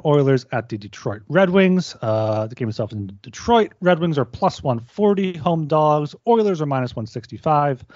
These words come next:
Over-unders at six and a half. Over paying off minus one twenty-five. Under plus one oh five.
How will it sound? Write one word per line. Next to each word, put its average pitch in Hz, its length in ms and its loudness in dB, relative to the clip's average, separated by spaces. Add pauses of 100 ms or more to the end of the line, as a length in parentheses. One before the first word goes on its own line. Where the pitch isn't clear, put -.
(320)
Over-unders 180 400 2
at 127 80 -6
six - 240 -4
and 135 80 -2
a 123 40 -2
half. 117 380 -2
Over 131 160 -2
paying 123 260 0
off 113 220 -2
minus 113 320 -8
one 104 140 -12
twenty-five. 147 640 -2
Under 120 340 0
plus - 320 -10
one 110 160 -8
oh 143 120 4
five. 135 420 2